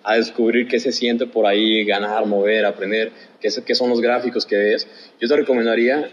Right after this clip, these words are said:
eh, pues, digamos, un broker, vamos a decirle de los, de los pequeños, ¿no? Estos brokers son brokers que te dan, como te digo, la oportunidad de tener cuentas desde cien dólares. Los requerimientos también en cuestión de documentación,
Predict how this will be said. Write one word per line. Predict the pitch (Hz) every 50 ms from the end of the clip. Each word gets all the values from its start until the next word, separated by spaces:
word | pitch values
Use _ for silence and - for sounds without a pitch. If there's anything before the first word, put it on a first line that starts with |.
| - - -
eh, | 117 104 101 101 98 98 98 98 - -
pues, | 107 101
digamos, | 104 117 123 135 135 143
un | 139 143 147 147
broker, | 143 139 139 - 139 147 160 185 - - - -
vamos | - 226 - 110
a | 110
decirle | 107 110 117
de | 117 113
los, | 101 98 101 -
de | 110 107
los | 107 104
pequeños, | - - 120 - - 123 127 113 98 95
¿no? | 98 104 123 - - - - - - _ _ -
Estos | 147 143 - 135 127
brokers | 139 143 135 - - 135 131 -
son | 127 120 120 120 120 120 117
brokers | 120 113 131 123
que | - 123
te | 98 107
dan, | 107 113 113 113
como | 110 107 101
te | 104
digo, | 107 107
la | 104 101
oportunidad | 101 107 101 - 104 104 104 104
de | 110 110
tener | 107 113 101 104 104 104
cuentas | - 113 110 107 110 104
desde | 104 95 98 98
cien | - 123 120 120
dólares. | 123 127 131 123 123 123 120 - - - - -
Los | - 110 113
requerimientos | 110 107 - 107 107 107 110 110 117 117 - 131 123 -
también | 127 123 117 117 117 117 120
en | 117
cuestión | - - - 113 110
de | 113
documentación, | 120 113 - 110 107 104 104 101 104 107 101 - 127 127 120 180